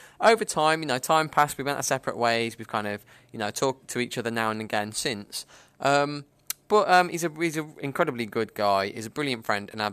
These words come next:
I'd really hope to have him on the podcast at some stage as well. But Dark Doom is his own solo project. Um, he actually told me a little story once that he listened to some of my stuff on Bandcamp before and sort of saw that I was going it alone and doing a solo project. And that basically inspired him to do the same. So,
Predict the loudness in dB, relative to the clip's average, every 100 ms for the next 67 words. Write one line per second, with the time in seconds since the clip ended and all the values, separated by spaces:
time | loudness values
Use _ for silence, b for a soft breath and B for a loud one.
0 | -2 -4 -2 -6 -4 0 0 0 -8 -8
1 | -10 -6 -6 -6 -4 -4 -6 -10 -12 -14
2 | -14 -12 -8 -8 -10 -6 -4 -4 B B
3 | _ 0 6 6 6 4 4 2 -4 -8
4 | 0 0 2 2 4 6 6 4 2 4
5 | 2 2 -2 0 0 -2 B B 0 0
6 | -2 0 4 4 4 2 0 -2 0 0
7 | 0 0 -2 -4 -6 -4 -4 -4 -4 -4
8 | -6 -4 -2 0 0 -4 -6 -6 -6 -4
9 | -6 -8 -10 -6 -4 -4 -6 -8 -6 0
10 | 2 2 2 0 0 0 0 -4 0 0
11 | 0 -4 -6 -6 -6 0 2 2 0 -4
12 | -6 -6 -10 -14 B B B B -2 2
13 | 2 2 0 -2 -2 -4 -4 2 4 4
14 | 0 -2 -6 -8 -4 -4 -2 -2 0 -2
15 | -6 -2 -2